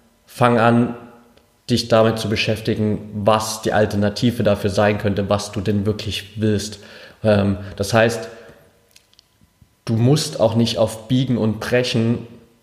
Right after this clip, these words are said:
das umsetzen, was du vielleicht gestartet hast, wenn du zwischendrin wirklich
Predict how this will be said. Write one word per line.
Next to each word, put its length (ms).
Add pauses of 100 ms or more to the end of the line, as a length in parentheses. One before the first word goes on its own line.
(1080)
das 320 (120)
umsetzen, 840
was 200
du 80
vielleicht 360
gestartet 540
hast, 440
wenn 200
du 120
zwischendrin 720
wirklich 600